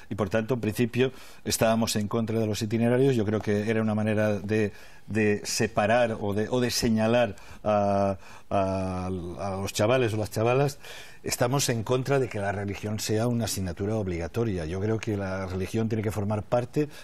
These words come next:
del ámbito privado. Y si se da en, en la, en, en las escuelas y en los institutos, pues que sea una cosa absolutamente voluntaria y que su nota no cuente. Perfectamente. Yo creo que la ley Wert,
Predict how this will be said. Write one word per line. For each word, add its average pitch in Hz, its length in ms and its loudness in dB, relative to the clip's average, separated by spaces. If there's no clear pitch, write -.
del 110 160 4
ámbito 104 320 -2
privado. 92 480 -4
Y 143 80 2
si 143 120 2
se 135 200 2
da 170 240 2
en, 143 460 2
en 135 280 4
la, 131 520 4
en, 123 240 0
en 123 300 2
las 120 140 2
escuelas 120 400 2
y - 20 2
en 107 60 0
los 107 140 -4
institutos, 143 640 -4
pues 104 280 -8
que - 100 -4
sea 120 380 2
una 110 240 -2
cosa 117 240 -2
absolutamente 107 760 0
voluntaria 135 600 2
y - 80 -4
que 123 140 -4
su 135 120 -2
nota 156 340 0
no 110 200 2
cuente. 78 500 -8
Perfectamente. 95 720 -2
Yo 135 100 6
creo 147 100 6
que 147 120 2
la 123 80 6
ley 120 400 2
Wert, 135 400 0